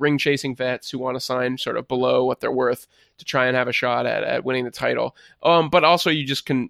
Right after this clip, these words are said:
you can make some clever moves, and you got these expiring contracts in the event that Kawhi's not here. I, I really would be heartbroken if they ended up moving Kyle Lowry, which I think is still, you know, vaguely possible. Um,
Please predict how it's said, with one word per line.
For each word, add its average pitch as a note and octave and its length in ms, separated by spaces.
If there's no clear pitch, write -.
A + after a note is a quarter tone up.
you B2+ 120
can B2+ 100
make A#2+ 160
some A#2 160
clever B2 320
moves, C3 380
and A#2 100
you B2 60
got A#2 180
these A#2+ 160
expiring B2+ 400
contracts B2+ 560
in B2+ 60
the B2 80
event B2+ 220
that - 100
Kawhi's - 260
not D#3 220
here. C#3+ 280
I, F#3+ 180
I E3 100
really F#3+ 260
would D#3+ 180
be D3 100
heartbroken C#3 520
if B2+ 120
they B2+ 80
ended C3 180
up A2+ 60
moving B2+ 300
Kyle B2 280
Lowry, C3 360
which D3+ 160
I D3+ 60
think D3+ 200
is D3 120
still, C#3 340
you C#3 120
know, B2+ 320
vaguely C3 400
possible. D3+ 640
Um, B2+ 260